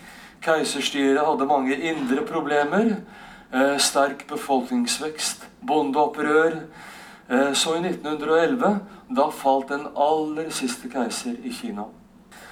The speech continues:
Så den gangen så var det mange som håpte at Kina skulle bli et demokrati,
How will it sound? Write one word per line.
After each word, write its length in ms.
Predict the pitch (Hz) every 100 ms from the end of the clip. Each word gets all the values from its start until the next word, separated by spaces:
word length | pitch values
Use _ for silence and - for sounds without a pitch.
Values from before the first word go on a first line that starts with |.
| - - -
Så 460 | - 160 151 156 127
den 180 | 143 170
gangen 280 | 135 120
så 140 | 135 156
var 80 | 139
det 100 | 139
mange 220 | 135 117
som 160 | 117 143
håpte 240 | 131 123
at 140 | 123 -
Kina 240 | 117 117
skulle 300 | 120 135 117
bli 140 | 117 117
et 80 | 113
demokrati, 600 | 123 120 131 135 185